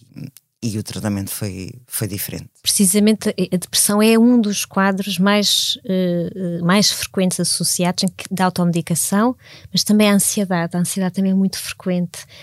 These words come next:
Speaker 2: até porque há aqui esta particularidade de os sintomas de privação do álcool serem exatamente sintomas de ansiedade, são tudo sobreponíveis.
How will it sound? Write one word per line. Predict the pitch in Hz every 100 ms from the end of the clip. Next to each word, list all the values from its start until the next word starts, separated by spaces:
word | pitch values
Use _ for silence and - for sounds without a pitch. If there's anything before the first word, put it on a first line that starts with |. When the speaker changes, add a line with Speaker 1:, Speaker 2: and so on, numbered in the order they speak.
| - - _
Speaker 2:
até | 180 - 202
porque | - 202 -
há | 185
aqui | 180 196
esta | 180 -
particularidade | - 214 - 202 - 185 175 160 139 135 - -
de | 160 170 185 160 -
os | 175 -
sintomas | 190 214 202
de | -
privação | - 190 180 175 - 220
do | 190 180
álcool | 151 147 165 214 233
serem | - 202 196
exatamente | 185 170 214 - 196 208 -
sintomas | 214 202 214 190
de | 202 214
ansiedade, | 214 - 285 226 208
são | 156 151 156
tudo | - 196
sobreponíveis. | - 196 202 - 214 185 175 165 -